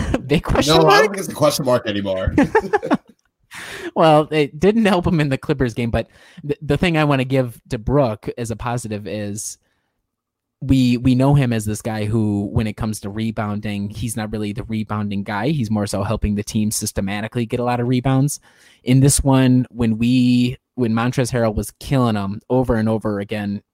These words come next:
Speaker 1: offensively, wanna give him a lot of credit because he ended up scooping up twelve rebounds, uh, in the game, which, uh, was higher than any total he had last season, for example. I think he had a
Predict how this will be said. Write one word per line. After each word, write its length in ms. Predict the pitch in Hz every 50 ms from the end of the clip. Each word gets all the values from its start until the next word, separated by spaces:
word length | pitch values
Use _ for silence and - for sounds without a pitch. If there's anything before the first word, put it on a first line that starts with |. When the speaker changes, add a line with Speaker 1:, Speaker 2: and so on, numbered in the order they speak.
| _ -
Speaker 1:
offensively, 580 | 107 110 - 110 110 101 107 - 107 98 - - - _ _ _ _ _ _ - - _ -
wanna 240 | 131 131 139 147 139
give 240 | 123 131 127 117 -
him 500 | - 127 123 117 110 107 104 98 104 - _ _ _ _ _ -
a 60 | 110
lot 220 | 113 113 113 110 107
of 80 | -
credit 440 | - - 127 110 110 104 104 - -
because 280 | - - 110 104 - -
he 100 | 123 120
ended 160 | 117 113 110
up 80 | 104
scooping 360 | - - - 117 - 117 110 104
up 120 | 101 -
twelve 320 | - - 120 113 113 107
rebounds, 640 | 117 107 110 107 107 101 98 98 107 - - - - -
uh, 160 | 107 104 98 82
in 140 | 104 104
the 60 | 104 104
game, 260 | - 110 104 101 104
which, 340 | 101 98 98 - - - - _ - - - - - - _ _ -
uh, 220 | - 113 107 107
was 140 | 107 120 120
higher 260 | - - 156 185 202
than 200 | 190 151 120 110
any 200 | 117 147 160 143
total 300 | 131 - 139 131 131 123
he 140 | 123 123 127
had 320 | 135 131 113 107 104 101 98
last 340 | 98 104 113 123 139 -
season, 380 | - - 98 92 - 95 95 104
for 140 | - 104 95
example. 480 | 95 104 - 101 101 101 - 95 98
I 100 | 95 98
think 180 | - - 110 101
he 300 | - 110 101 101 85 67
had 180 | 104 120 107 104
a 260 | 98 95 90 90